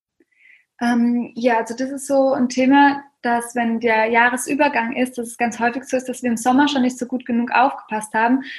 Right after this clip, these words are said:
weil im Sommer die Trockenheit ansteigt durch die Hitze im Körper. Und wenn jetzt der Wind und die Trockenheit von dem Vata-Dosha noch dazu kommt, weil im Sommer ist sehr viel Hitze, sehr viel Feuer da, sehr viel Pitta,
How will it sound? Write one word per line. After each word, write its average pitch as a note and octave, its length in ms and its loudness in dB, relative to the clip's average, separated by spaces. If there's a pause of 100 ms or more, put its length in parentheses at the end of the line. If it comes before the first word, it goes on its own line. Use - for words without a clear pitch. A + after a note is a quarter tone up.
(120)
weil A#3 140 0
im A3+ 100 -2
Sommer B3+ 440 2
die A#3 340 -4
Trockenheit C4 540 0
ansteigt A3+ 520 0
durch A3+ 140 -4
die A3 80 -8
Hitze F#3+ 600 -8
im G3+ 160 -12
Körper. F#3+ 500 -10 (360)
Und A3+ 100 -2
wenn A3+ 120 2
jetzt C#4 240 2
der A#3 140 0
Wind D#4+ 220 2
und C4 80 4
die A#3+ 100 0
Trockenheit C4 500 0
von A3+ 160 -6
dem G#3+ 200 -4
Vata-Dosha G#3+ 800 0
noch G#3+ 120 -10
dazu G#3+ 320 -8
kommt, C4+ 280 0
weil A3+ 100 0
im G#3+ 100 -4
Sommer A#3 300 2
ist A3+ 140 -4
sehr G#3 120 -2
viel G#3 120 -6
Hitze, C#4+ 320 -4
sehr A3+ 160 -4
viel G#3 100 -16
Feuer C4+ 300 2
da, C#4+ 180 2
sehr C4 160 -6
viel G#3+ 100 -12
Pitta, D4 460 0